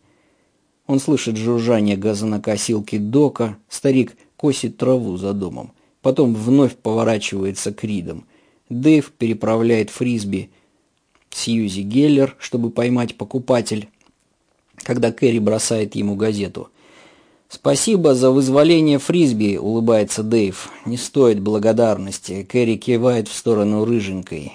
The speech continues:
"Кто это?" Дэйв смеется. "Не твое дело, малыш, даже не спрашивай". Кэрри, конечно, хочется спросить, но он приходит к выводу, что настаивать как раз и не стоит.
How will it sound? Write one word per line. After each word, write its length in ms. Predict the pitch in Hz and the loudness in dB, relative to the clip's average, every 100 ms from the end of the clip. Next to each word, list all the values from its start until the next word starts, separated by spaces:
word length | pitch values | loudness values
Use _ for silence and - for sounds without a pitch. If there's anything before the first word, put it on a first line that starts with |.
| - | -8
"Кто 260 | - 185 | 2 4
это?" 220 | 175 - | 4 2
Дэйв 300 | 110 127 110 - | 0 2 2 -2
смеется. 640 | 110 117 107 92 92 - _ - - - - | -4 -2 -2 -2 -8 -10 _ -20 -20 -18 -4
"Не 120 | 135 | -2
твое 280 | 165 185 185 | 4 4 4
дело, 340 | 180 208 185 | 6 4 6
малыш, 600 | 151 156 170 120 - - | 4 4 6 4 2 -4
даже 360 | 107 143 165 160 | 0 2 2 2
не 140 | 156 | 2
спрашивай". 800 | 147 - 165 165 151 123 101 67 - - - _ | 0 2 4 4 2 -2 -2 -4 -14 -20 -20 _
Кэрри, 280 | - 156 117 | 2 4 4
конечно, 480 | 120 117 110 - 104 | 0 0 -2 -4 -4
хочется 480 | 127 117 104 - | -2 -4 -4 -8
спросить, 720 | 98 - 113 117 - 165 131 156 | -8 -4 -2 -2 -2 -2 0 0
но 160 | 170 | 2
он 220 | 151 143 | 4 2
приходит 640 | - - 131 - 147 117 117 | -2 -2 -2 0 0 0 -2
к 60 | |
выводу, 360 | 135 131 107 104 | 0 0 0 -2
что 180 | - 110 | -4 -4
настаивать 720 | 107 107 - 135 113 107 - | -4 -4 0 2 2 -2 -4
как 220 | 104 - | -8 -4
раз 260 | 110 104 107 | -4 -4 -6
и 40 | |
не 140 | 110 | -6
стоит. 560 | 110 - 92 85 - - | -8 -10 -10 -8 -10 -16